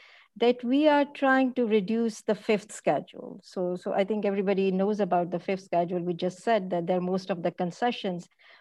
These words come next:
most of the concessions under the S R Os,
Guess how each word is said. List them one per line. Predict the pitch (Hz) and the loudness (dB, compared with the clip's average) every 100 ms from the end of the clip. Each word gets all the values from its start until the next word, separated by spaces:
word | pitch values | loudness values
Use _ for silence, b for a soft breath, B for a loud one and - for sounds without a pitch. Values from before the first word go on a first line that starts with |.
| _ | _
most | 190 220 226 - | -2 0 0 0
of | 190 | 0
the | 196 | 0
concessions | 190 196 190 220 208 - 220 196 196 | 0 -2 0 -2 0 -2 -2 -2 -2
under | 196 190 | 0 0
the | 175 185 - | 0 0 2
S | 196 202 - | -2 -2 -2
R | 233 202 | 0 2
Os, | 190 170 175 - | 2 2 0 -6